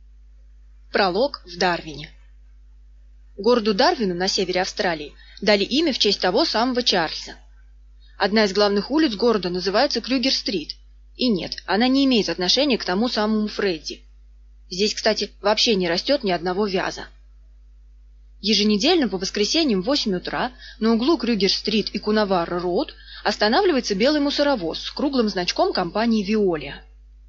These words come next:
Из кабины выпрыгивает парень в голубых джинсах и желтой жилетке поверх пестрой фланелевой рубахи. Зовут его Драгон, ему двадцать шесть. Пять лет назад он приехал из Любляны, и здесь ему пока все нравится. Еда, девушки, Тихий океан,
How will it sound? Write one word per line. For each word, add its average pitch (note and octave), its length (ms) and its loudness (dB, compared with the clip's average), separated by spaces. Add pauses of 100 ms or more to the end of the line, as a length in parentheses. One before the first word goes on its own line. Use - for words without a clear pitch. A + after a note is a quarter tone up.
(300)
Из G#3+ 120 -4
кабины A3+ 380 2
выпрыгивает A#3+ 600 0
парень F3 340 0 (220)
в F#3 40 -16
голубых G3+ 380 0
джинсах A#3+ 460 -2
и - 20 -2
желтой B3+ 300 0
жилетке A3+ 520 0
поверх F#3+ 360 -2
пестрой A3 360 0
фланелевой G3 520 0
рубахи. - 500 -6 (720)
Зовут A3+ 340 2
его C4+ 220 0
Драгон, F3+ 460 0 (240)
ему G3+ 300 2
двадцать B3 320 2
шесть. - 400 -4 (680)
Пять A3 220 4
лет G3+ 180 0
назад G3+ 400 2
он G#3+ 140 0
приехал C4+ 420 0
из B3 120 0
Любляны, A#3 520 -2 (300)
и A3+ 100 0
здесь A3+ 320 0
ему G3+ 160 2
пока F3+ 240 -2
все B3 240 2
нравится. F#3 540 -2 (560)
Еда, F#3 440 0
девушки, F3+ 540 -2
Тихий A3+ 280 0
океан, F#3 440 -4